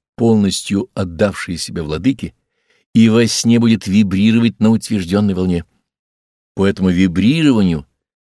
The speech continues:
и сонным впечатлениям можно судить о полноте и искренности предания сердца владыки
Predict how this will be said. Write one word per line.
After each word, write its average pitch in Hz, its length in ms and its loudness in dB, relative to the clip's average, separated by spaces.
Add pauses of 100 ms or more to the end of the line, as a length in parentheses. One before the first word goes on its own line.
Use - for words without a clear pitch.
и 90 120 -2
сонным 120 520 2
впечатлениям 107 760 0
можно 98 360 -2
судить 92 380 -4 (240)
о 95 140 -2
полноте 90 500 -2
и 90 460 -2
искренности 123 680 -2 (300)
предания 95 640 0
сердца - 460 -8
владыки 78 500 -6